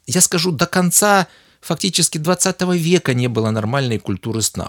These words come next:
Мы вообще не знаем, что такое ортопедические матрацы или анатомические матрацы. Матрац должен быть умеренно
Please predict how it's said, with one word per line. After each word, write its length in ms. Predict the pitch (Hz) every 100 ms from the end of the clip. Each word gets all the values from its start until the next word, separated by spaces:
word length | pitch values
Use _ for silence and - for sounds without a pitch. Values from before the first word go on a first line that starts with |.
| -
Мы 100 | 131
вообще 160 | 156 196
не 60 |
знаем, 140 | 143 156
что 140 | -
такое 140 | 143 131
ортопедические 800 | 131 120 117 117 - - - 113
матрацы 540 | 107 - 110 107 107
или 100 | 90
анатомические 720 | 95 92 104 117 - - 101
матрацы. 540 | 92 82 87 98 - - - - - - - - _ _ _ _ _ _ -
Матрац 400 | 127 175 226 151
должен 380 | 156 131 123
быть 200 | 107 101 -
умеренно 680 | 120 120 143 104 92 82